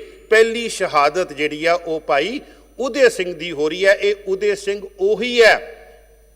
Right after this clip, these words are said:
ਜਿਹੜਾ ਕੇਸਰੀ ਚੰਦ ਦਾ ਸਿਰ ਵੱਢ ਕੇ ਗੁਰੂ ਗੋਬਿੰਦ ਸਿੰਘ ਜੀ ਦੇ ਚਰਨਾਂ ਦੇ ਵਿੱਚ ਲੈ ਕੇ ਆਇਆ ਸੀ, ਜਿਹੜਾ ਕਹਿੰਦਾ ਸੀ ਕਿ "ਮੈਂ ਗੋਬਿੰਦ ਦਾ ਸਿਰ ਵੱਢ ਦੇਵਾਂਗਾ।" ਚਲੋ ਅੱਗੇ ਚੱਲੀਏ।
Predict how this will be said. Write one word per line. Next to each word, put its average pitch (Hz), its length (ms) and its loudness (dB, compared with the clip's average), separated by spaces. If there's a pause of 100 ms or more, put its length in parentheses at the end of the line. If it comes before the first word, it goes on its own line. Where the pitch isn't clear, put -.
(340)
ਜਿਹੜਾ 190 300 -2
ਕੇਸਰੀ 180 640 -6
ਚੰਦ 151 400 -4
ਦਾ 151 180 -2
ਸਿਰ 131 340 -6
ਵੱਢ 131 380 -6
ਕੇ 151 240 -4
ਗੁਰੂ 143 440 -12 (100)
ਗੋਬਿੰਦ 151 440 -6
ਸਿੰਘ 143 300 -14
ਜੀ 123 160 -18
ਦੇ 170 220 -6 (380)
ਚਰਨਾਂ 151 420 0
ਦੇ 135 120 -4
ਵਿੱਚ 127 240 -8
ਲੈ 120 200 0
ਕੇ 123 200 -8 (100)
ਆਇਆ 127 300 0
ਸੀ, 143 160 -12
ਜਿਹੜਾ 143 280 -2
ਕਹਿੰਦਾ 226 600 0
ਸੀ 175 280 -6 (400)
ਕਿ 160 140 -4
"ਮੈਂ 151 440 0
ਗੋਬਿੰਦ 156 580 -2
ਦਾ 151 140 4
ਸਿਰ 156 420 -2
ਵੱਢ 170 400 2
ਦੇਵਾਂਗਾ।" 143 560 -2
ਚਲੋ 226 460 4
ਅੱਗੇ 156 260 -6
ਚੱਲੀਏ। 143 420 -8